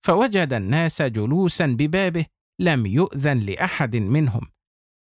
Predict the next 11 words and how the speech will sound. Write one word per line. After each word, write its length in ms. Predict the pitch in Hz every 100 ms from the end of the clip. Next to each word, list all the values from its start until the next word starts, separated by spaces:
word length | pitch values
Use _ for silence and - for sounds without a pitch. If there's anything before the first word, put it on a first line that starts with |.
| _ _ _ -
قال: 260 | 247 269 208
فأذن 580 | 180 - 175 180 160 135
لأبي 460 | 95 87 147 107
بكر 560 | 104 185 - 170 160 143
فدخل، 680 | - 120 156 165 156 143 135
ثم 240 | 147 104
أقبل 440 | 85 147 131 127
عمر 460 | 110 104 175 160 143 -
فاستأذن 840 | - - - 185 - 147 156 139
فأذن 720 | - 147 113 - 175 139 110
له، 200 | 95 131